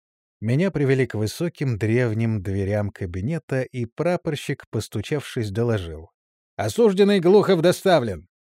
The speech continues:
За дверью раздался строгий, но усталый голос: «Введите осужденного». Меня подтолкнули в спину, я вошел. Выпрямившись и чеканя каждое слово, доложил:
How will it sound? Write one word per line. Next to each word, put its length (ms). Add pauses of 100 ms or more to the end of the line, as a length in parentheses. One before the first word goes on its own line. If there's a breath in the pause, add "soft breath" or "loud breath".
(180)
За 180
дверью 340
раздался 540
строгий, 560
но 140
усталый 420
голос: 540 (420)
«Введите 540
осужденного». 720 (560)
Меня 280
подтолкнули 680
в 60
спину, 460 (260)
я 200
вошел. 460 (640)
Выпрямившись 840
и 120
чеканя 480
каждое 460
слово, 520
доложил: 640